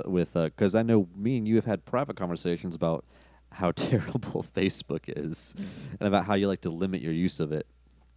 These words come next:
Speaker 2: Yeah, so for any of those of, of you who follow me, like, so I'm gonna get on a personal discourse here for a second.
Speaker 1: Do it.
Speaker 2: I'm just not that big into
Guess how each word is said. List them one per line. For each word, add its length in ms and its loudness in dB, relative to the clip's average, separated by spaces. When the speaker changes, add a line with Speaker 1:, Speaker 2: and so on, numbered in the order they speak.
Speaker 2:
Yeah, 160 0
so 340 0
for 180 2
any 100 2
of 80 -2
those 240 0
of, 180 -6
of 340 -4
you 160 0
who 60 -4
follow 300 -6
me, 280 -10
like, 300 -6
so 480 0
I'm 80 -6
gonna 120 -4
get 140 0
on 100 2
a 60 -2
personal 320 -8
discourse 400 -10
here 140 -12
for 120 -14
a 40 -18
second. 300 -14
Speaker 1:
Do 180 4
it. 100 0
Speaker 2:
I'm 160 -2
just 220 -6
not 280 -4
that 240 -8
big 200 -2
into 220 -8